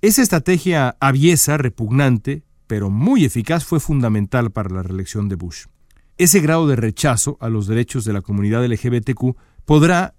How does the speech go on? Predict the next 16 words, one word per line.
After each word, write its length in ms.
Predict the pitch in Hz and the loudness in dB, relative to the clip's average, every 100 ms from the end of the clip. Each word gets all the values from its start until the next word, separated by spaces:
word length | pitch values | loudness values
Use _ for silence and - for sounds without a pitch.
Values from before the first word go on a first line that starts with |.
| _ | _
y 100 | 120 | 0
de 80 | 117 | 0
verdad 240 | 117 139 | 0 -2
que 220 | - 110 | -2 -4
resulta, 600 | 95 104 180 151 110 90 - | -2 -2 0 0 -2 -8 -6
a 60 | |
mí 60 | 110 | -2
me 160 | 123 110 | -2 -2
parece 320 | 107 113 127 | -4 -2 0
repugnante, 960 | 131 143 - 135 143 156 110 92 180 - _ _ | 2 0 0 -2 0 0 0 -2 -8 -14 _ _
podrá 220 | 123 160 | -4 -2
resultar 320 | 135 113 135 | -2 -2 -2
repugnante 480 | 117 104 110 147 107 | -4 -6 -6 -6 -6
para 240 | 101 98 95 | -8 -10 -8
quienes 420 | 107 98 92 - | -8 -6 -6 -6
los 400 | 98 90 - | -8 -6 -10